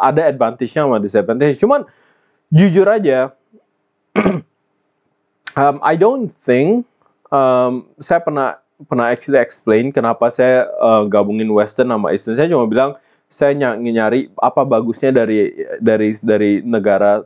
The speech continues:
Barat, nah apa yang bagusnya dari negara Timur, apa yang bisa kita gunakan di tengah buat kita dapetin balance-nya. Toh at the end of the day adalah, saya nggak peduli mau Western, mau Eastern, yang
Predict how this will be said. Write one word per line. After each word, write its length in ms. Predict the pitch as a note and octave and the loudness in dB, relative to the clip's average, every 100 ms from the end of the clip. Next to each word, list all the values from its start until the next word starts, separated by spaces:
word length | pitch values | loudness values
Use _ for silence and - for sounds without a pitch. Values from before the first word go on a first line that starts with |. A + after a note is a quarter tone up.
| _ | _
Barat, 480 | B2 B2+ C#3 F3 A3+ _ - | -4 0 2 2 -2 _ -6
nah 160 | A#2+ | -4
apa 160 | G#2+ A#2+ | 0 -2
yang 80 | A#2 | 0
bagusnya 240 | G#2+ C3+ | -4 -2
dari 240 | A#2+ A2 G#2+ | 0 0 0
negara 320 | G2+ G#2 G#2+ | -2 0 0
Timur, 320 | G#2+ B2 E3+ | 0 0 0
apa 240 | - - | -2 -4
yang 80 | A2+ | -6
bisa 160 | G#2+ G#2+ | -4 -4
kita 160 | G#2+ | -2
gunakan 320 | G2+ G2+ G2+ A#2+ | 0 0 -2 -4
di 80 | |
tengah 240 | A2+ G#2+ C3+ | -4 -2 -2
buat 240 | C#3 A2 | -2 -4
kita 320 | - - A#2 | -2 -4 -2
dapetin 480 | G#2 G2 - - A#2+ | -2 -2 -2 -4 0
balance-nya. 480 | G2+ G#2 G#2+ - - - - - - | 0 -2 -6 -10 -14 -20 -20 -20 -4
Toh 80 | B3 | 2
at 160 | G3+ | 2
the 80 | G3 | 2
end 160 | G3 F#3 | 0 0
of 40 | D3+ | 0
the 80 | |
day 160 | D#3+ G3 | 2 4
adalah, 400 | D#3 C3 D3 F3 _ _ | 4 4 2 0 _ _
saya 160 | - G#3+ | -2 0
nggak 240 | G3 D3 | 2 0
peduli 240 | B2+ C3+ E3 | 0 2 2
mau 240 | C3+ A#2 | 2 2
Western, 320 | A2 A2 C#3+ | 2 0 -2
mau 160 | C#3+ G#2 | 0 0
Eastern, 400 | F#2+ - C3+ | -2 0 0
yang 80 | C#3+ | 0